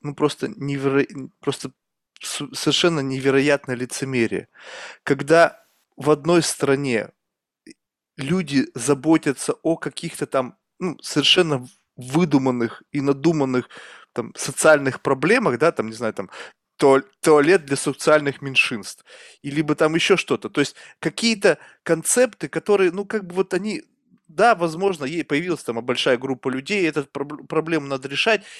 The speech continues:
и это становится точкой для конфликта. И здесь, с одной стороны, об этом пишет медиа, столько это циркуляция информации, а здесь вот убивают людей. И вот, вот если поставить на чашу весов значимость проблемы, где,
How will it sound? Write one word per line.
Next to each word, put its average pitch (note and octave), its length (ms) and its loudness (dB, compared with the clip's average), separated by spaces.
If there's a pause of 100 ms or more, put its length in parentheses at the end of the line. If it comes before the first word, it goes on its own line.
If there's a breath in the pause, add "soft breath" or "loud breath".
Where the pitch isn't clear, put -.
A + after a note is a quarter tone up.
и F3 160 -10
это B3 220 4
становится G3+ 640 -4 (520)
точкой A#3+ 360 -2
для D#3+ 160 -6
конфликта. G3 680 -4 (420 loud breath)
И F3+ 120 -4
здесь, G#3+ 460 -2
с - 120 -4
одной F#3+ 240 0
стороны, E3+ 360 -2
об D3 260 -2
этом A3+ 200 -4
пишет D#3+ 340 -6
медиа, E3+ 560 2
столько F#3+ 340 -2
это D#3 180 -4
циркуляция E3+ 640 -2
информации, F3+ 580 -2 (260 loud breath)
а D3+ 100 2
здесь E3+ 460 0
вот B2+ 180 -2 (520)
убивают F#3+ 420 0
людей. E3 460 -2 (1000)
И G3 80 -4
вот, G#3 220 -2 (120)
вот G3 140 -4 (160)
если G#3 260 -4
поставить G3 500 0
на F#3 80 -4
чашу G#3 340 0
весов E3 400 -4
значимость E3+ 580 -4
проблемы, F#3 480 -4
где, C#3+ 400 2